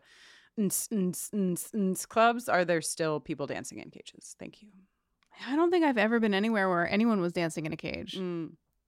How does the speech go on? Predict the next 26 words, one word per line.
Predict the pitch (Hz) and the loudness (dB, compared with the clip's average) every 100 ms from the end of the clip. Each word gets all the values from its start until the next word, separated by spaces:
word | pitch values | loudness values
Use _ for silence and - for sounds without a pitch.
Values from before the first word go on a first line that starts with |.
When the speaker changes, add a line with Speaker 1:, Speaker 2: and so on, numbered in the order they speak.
| - _ _ _ _ _ _ | -20 _ _ _ _ _ _
Speaker 1:
Well, | - 185 - - | -8 -8 -8 -6
you | 170 | -4
went | 165 | -2
to | 220 | 4
the | |
Speaker 2:
My | 226 | 4
Speaker 1:
wrong | 175 | 4
Speaker 2:
mistake. | 185 233 180 | 4 6 6
Speaker 1:
clubs | 233 262 285 - | 6 4 2 0
or | 214 254 269 | 0 2 0
the | 247 | 0
right | 294 - | -2 -2
ones. | 147 151 - 160 | -6 -8 -10 -10
It's, | - - 180 | -10 -12 -8
you | 175 | -6
know, | 156 | -6
really | 160 175 165 | -6 -4 -4
a | 151 | -4
matter | 160 160 160 | -6 -6 -6
of | |
opinion. | 147 - - - 156 - - - - - | -8 -12 -10 -8 -8 -10 -20 -20 -18 -14
<laughs> | - - - - _ - - - - - _ _ _ _ _ _ _ _ _ _ - | -14 -16 -20 -20 _ -20 -20 -20 -20 -20 _ _ _ _ _ _ _ _ _ _ -6
Speaker 2:
Okay, | 185 | -4
so | 175 226 | 0 -2
the | 220 | 0
kindred | - 311 330 349 359 | 4 4 6 6 6